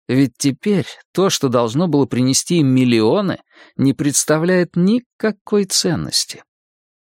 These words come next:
Она стала вспоминать вечеринку.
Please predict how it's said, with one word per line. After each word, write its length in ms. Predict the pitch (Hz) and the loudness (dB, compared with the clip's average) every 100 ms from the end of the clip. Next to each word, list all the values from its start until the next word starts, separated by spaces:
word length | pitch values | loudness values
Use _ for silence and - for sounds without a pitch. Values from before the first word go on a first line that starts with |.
| _ _ _ | _ _ _
Она 240 | 98 95 104 | -4 0 0
стала 320 | - 120 131 | 0 -2 0
вспоминать 640 | - - 135 131 110 104 | -4 -2 0 2 0 0
вечеринку. 720 | 120 - 139 110 71 - 50 | -4 -2 -2 -2 -6 -10 -14